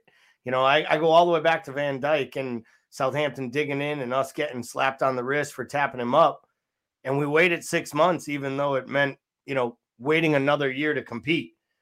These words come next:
And we got our guy in January, and everything basically changed from there.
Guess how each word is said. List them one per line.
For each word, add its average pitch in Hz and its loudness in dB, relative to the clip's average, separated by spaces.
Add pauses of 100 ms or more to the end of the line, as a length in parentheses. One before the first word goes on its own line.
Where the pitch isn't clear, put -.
(640)
And 131 -2
we 135 -4
got 147 6
our 147 4
guy 147 4
in 139 -2
January, 151 0
and 127 -2
everything 147 -4
basically 143 -6
changed 139 -12
from 113 -8
there. 135 -6